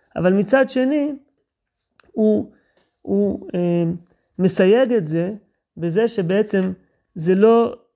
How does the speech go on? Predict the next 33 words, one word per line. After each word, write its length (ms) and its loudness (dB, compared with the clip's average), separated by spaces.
אה, 220 -4
זה 180 -6
לא 140 0
דרך 400 0
של 140 -4
מידת 320 0
חסידות 480 -4
ודרכי 320 -2
החוכמה 500 -4
לעשות 300 -2
ככה, 260 -2
אלא 260 4
אדם 260 -4
צריך 180 -8
להיות 200 -2
רחמן 540 0
ורודף 300 -2
צדק, 500 0
ולא 200 2
להכביד 460 0
על 220 -4
העבדים 440 -2
שלו. 240 -8
אז, 240 -4
אז 140 0
גם 200 2
פה 140 2
אפשר 260 0
למצוא 560 -2
איזה 280 0
סוג 280 -4
של, 320 0
אה, 360 0